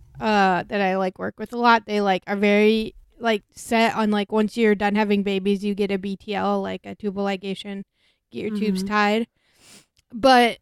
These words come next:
Speaker 1: like, I have to tell them, like, that's actually, like, not the most effective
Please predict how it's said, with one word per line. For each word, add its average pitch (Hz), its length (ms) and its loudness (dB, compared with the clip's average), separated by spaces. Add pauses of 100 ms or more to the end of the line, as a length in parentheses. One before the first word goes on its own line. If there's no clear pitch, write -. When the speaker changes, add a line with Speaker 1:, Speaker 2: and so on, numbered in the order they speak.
(680)
Speaker 1:
like, 214 240 -8
I 208 60 -6
have 220 180 -8
to 226 100 -8
tell 208 220 -2
them, 208 180 -2
like, 202 200 -6 (200)
that's 202 300 -4
actually, 202 400 -6
like, 190 260 -2 (300)
not 190 340 -6
the 202 80 -14
most 208 360 -6
effective 262 420 -14